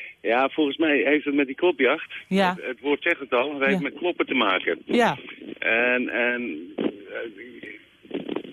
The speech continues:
Speaker 1: nou, ik, ik, ik, ik heb het vergelijk maar gemaakt met, eh, met, ehm, ehm, horrormovies.
Speaker 2: Ja.
Speaker 1: Eh, eh,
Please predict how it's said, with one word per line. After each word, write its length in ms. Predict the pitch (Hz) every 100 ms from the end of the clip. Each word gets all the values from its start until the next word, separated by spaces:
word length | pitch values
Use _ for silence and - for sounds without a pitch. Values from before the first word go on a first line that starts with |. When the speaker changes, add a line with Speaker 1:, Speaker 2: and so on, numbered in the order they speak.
| -
Speaker 1:
nou, 160 | 123 -
ik, 180 | - -
ik, 260 | - -
ik, 240 | 120 120 -
ik 300 | 117 127 -
heb 140 | 117
het 100 | -
vergelijk 500 | - 127 127 131 131
maar 120 | 131
gemaakt 440 | - 131 127 123 -
met, 160 | 117 -
eh, 580 | - 113 117 117 117 113 110
met, 220 | 107 110 -
ehm, 720 | 76 104 104 101 101 101 101
ehm, 440 | - 98 98 98 98 92
horrormovies. 880 | 120 135 117 104 98 - 151 - - - -
Speaker 2:
Ja. 320 | 190 185 190 - -
Speaker 1:
Eh, 540 | - - - - 95 98
eh, 1080 | - - - - - 87 95 92 87 50